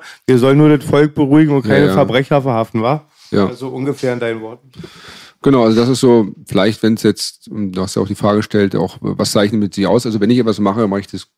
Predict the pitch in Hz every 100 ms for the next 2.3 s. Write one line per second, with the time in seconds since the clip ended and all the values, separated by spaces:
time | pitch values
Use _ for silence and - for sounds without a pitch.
0 | - 120 165 - 95 120 - 143 120 110
1 | 101 78 107 104 104 101 98 98 - 113
2 | 135 151